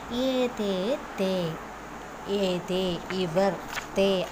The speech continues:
അവരല്ലേ, ഇവർ അവരല്ലേ, എങ്ങനെയുള്ളവര്? "ദേവതാനാം അസുരപുരവധേ", ദേവന്മാർക്ക് അസുരപുരവധേ,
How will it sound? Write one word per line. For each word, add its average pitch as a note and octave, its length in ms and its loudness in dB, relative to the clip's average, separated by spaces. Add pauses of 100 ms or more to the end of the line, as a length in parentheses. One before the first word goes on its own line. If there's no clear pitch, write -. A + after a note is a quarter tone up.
അവരല്ലേ, D#3 1300 2 (460)
ഇവർ F3+ 360 -2
അവരല്ലേ, E3 1000 -2 (200)
എങ്ങനെയുള്ളവര്? E3 800 -4 (420)
"ദേവതാനാം F#3 1600 -2
അസുരപുരവധേ", F3 2250 -2 (640)
ദേവന്മാർക്ക് F3 1400 0 (440)
അസുരപുരവധേ, F3 2000 -2